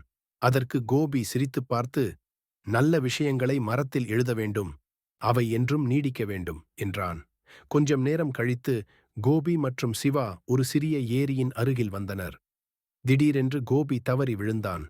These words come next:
ஆனால் சிவா மீண்டும் அவனை காப்பாற்றினான். இந்த முறை கோபி அந்த இடத்தில் உள்ள மணலில், "இன்று என் நண்பன் மீண்டும் என்னை காப்பாற்றினார்" என்று எழுதியான். சிவா, "முதலில் மரத்தில் எழுதினாய்,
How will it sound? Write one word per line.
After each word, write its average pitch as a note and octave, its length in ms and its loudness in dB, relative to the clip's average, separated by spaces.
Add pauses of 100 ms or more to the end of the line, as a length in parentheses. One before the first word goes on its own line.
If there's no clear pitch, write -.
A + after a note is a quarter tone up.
(260)
ஆனால் C3+ 280 4
சிவா D3 340 0
மீண்டும் D3 380 0
அவனை A2+ 360 -4
காப்பாற்றினான். A2 680 -4 (540)
இந்த C3+ 260 4
முறை D3 280 0
கோபி D3 360 2
அந்த A2 180 -2
இடத்தில் B2+ 400 -2
உள்ள A2+ 240 -2
மணலில், A#2 460 0 (420)
"இன்று C#3 300 2
என் A2+ 160 -2
நண்பன் B2 500 -2 (100)
மீண்டும் E3 440 2
என்னை B2+ 240 -2 (120)
காப்பாற்றினார்" B2+ 840 -2
என்று B2 280 0
எழுதியான். G#2 540 -4 (800)
சிவா, B2 440 2 (400)
"முதலில் C3 400 2
மரத்தில் B2+ 440 -2
எழுதினாய், A#2 600 -2